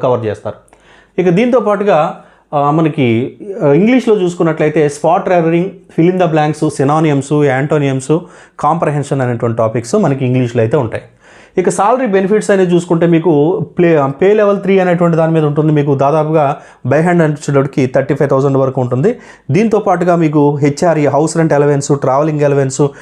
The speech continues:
డియర్నెస్ అలవెన్స్ ఇలాంటివన్నీ కూడా మీకు శాలరీలో ఇంక్లూడ్ అవుతాయి. కాబట్టి ఒక మంచి కెరీర్ అయితే ఉంటుంది. కాబట్టి పోలీస్ అవ్వాలి, యూనిఫామ్ వేసుకోవాలనేటువంటి టార్గెట్ ఉన్నటువంటి అభ్యర్థులకు, ముఖ్యంగా very యంగ్‌స్టర్స్ ఎవరైతే ఉన్నారో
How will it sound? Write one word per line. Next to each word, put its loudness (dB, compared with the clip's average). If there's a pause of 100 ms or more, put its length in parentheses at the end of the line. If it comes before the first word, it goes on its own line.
(280)
డియర్నెస్ 2
అలవెన్స్ 2
ఇలాంటివన్నీ 2 (100)
కూడా 0 (100)
మీకు 0
శాలరీలో 0
ఇంక్లూడ్ 0
అవుతాయి. -2 (280)
కాబట్టి 0
ఒక -4 (100)
మంచి -2 (100)
కెరీర్ 2
అయితే -2
ఉంటుంది. -10 (500)
కాబట్టి 0
పోలీస్ 0 (200)
అవ్వాలి, 0
యూనిఫామ్ 0
వేసుకోవాలనేటువంటి 0
టార్గెట్ -2
ఉన్నటువంటి -2
అభ్యర్థులకు, 0 (380)
ముఖ్యంగా 0
very 2 (120)
యంగ్‌స్టర్స్ 0
ఎవరైతే 0
ఉన్నారో 0